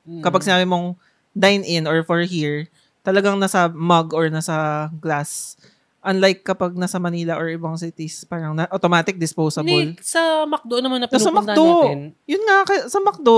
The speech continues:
Speaker 2: nasa, nasa ano sila, plato talaga.
Speaker 1: Hindi, yung sugar, nagbibigay pa siya ng sachet.
Speaker 2: Ah, nag-, nagbibigay ba?
Speaker 1: Nagbibigay siya. Pag hiningi mo, magbibigay siya.
Speaker 2: Ah, okay.
Speaker 1: Pero,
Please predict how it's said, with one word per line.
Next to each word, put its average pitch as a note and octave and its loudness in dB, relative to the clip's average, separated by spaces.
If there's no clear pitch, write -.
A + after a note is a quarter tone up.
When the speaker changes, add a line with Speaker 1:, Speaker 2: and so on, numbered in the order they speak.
Speaker 2:
nasa, F4 0
nasa F#4 0
ano C#4+ 0
sila, C4 0
plato B3 0
talaga. A3 -2
Speaker 1:
Hindi, D4 -2
yung D#4+ -6
sugar, G3 0
nagbibigay C#4 -2
pa C#4+ -2
siya C4+ -4
ng C4 -8
sachet. A3 -6
Speaker 2:
Ah, - 0
nag-, F3 -4
nagbibigay C4+ -2
ba? - -2
Speaker 1:
Nagbibigay A#3+ 2
siya. - -4
Pag - -6
hiningi A#3+ -6
mo, D#3+ -6
magbibigay F#3+ -6
siya. C#3+ -4
Speaker 2:
Ah, G#3 -4
okay. E3 -12
Speaker 1:
Pero, A#3+ 2